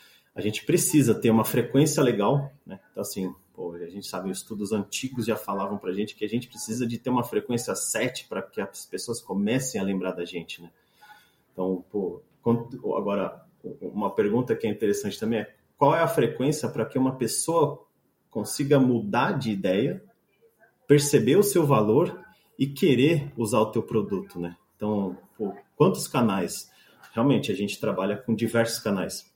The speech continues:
É, a gente trabalha com praticamente, é, assim,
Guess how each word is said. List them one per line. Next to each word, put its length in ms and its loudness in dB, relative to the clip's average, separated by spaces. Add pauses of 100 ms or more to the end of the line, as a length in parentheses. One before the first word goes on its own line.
(120)
É, 120 -8
a 40 -8
gente 160 -12
trabalha 300 -2
com 160 -6
praticamente, 840 0 (600)
é, 60 -10
assim, 440 -10